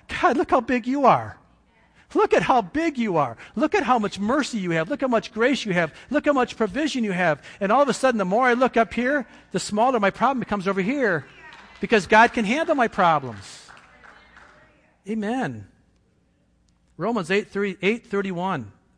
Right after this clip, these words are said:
"What then shall we say in response to all this? If God is for us, who can be against us?" If God is for us,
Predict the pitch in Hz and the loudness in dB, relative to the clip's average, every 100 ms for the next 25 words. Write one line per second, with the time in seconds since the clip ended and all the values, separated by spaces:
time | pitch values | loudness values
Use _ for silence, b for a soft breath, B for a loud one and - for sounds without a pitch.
0 | _ b b b - 196 247 196 175 165 | _ b b b -2 0 0 -2 -2 -2
1 | - 165 190 214 185 175 160 143 - 160 | -4 -2 -4 -4 -4 -4 -4 -8 -6 -4
2 | 156 - 156 151 135 131 - 180 - 180 | -6 -8 -4 -4 -4 -8 -6 -8 -2 0
3 | 214 277 247 - 175 160 151 156 - b | 2 0 -4 -6 -4 -2 -2 -2 -8 b
4 | b b - 226 247 247 233 208 208 151 | b b -4 -2 0 -2 -4 -2 -2 -2
5 | 135 123 - 117 - - - _ _ _ | -4 -6 -16 -20 -20 -20 -20 _ _ _
6 | _ _ _ _ _ 185 208 156 156 196 | _ _ _ _ _ -2 -2 -2 2 4
7 | 254 294 285 220 202 - 190 156 107 90 | 6 4 4 0 -2 -6 -2 -2 -4 -12
8 | - - - | -20 -20 -20